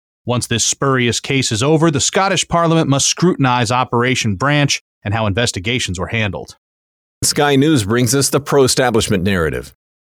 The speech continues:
Speaker 2: Sturgeon and Murrell, once the hardline leaders of Scotland's election-winning machine, have fallen from grace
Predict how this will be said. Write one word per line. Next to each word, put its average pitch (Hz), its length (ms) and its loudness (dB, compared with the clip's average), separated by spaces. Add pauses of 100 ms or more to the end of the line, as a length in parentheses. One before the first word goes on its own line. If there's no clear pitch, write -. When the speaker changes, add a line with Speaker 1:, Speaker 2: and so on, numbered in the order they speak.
Speaker 2:
Sturgeon 170 480 2
and 123 160 4
Murrell, 110 500 0
once 117 260 0
the 98 120 0
hardline 113 480 2
leaders 107 320 0
of 92 100 -2
Scotland's 107 520 0
election-winning 107 640 2
machine, 90 520 0 (260)
have 120 160 0
fallen 175 460 0
from 175 200 2
grace 139 540 0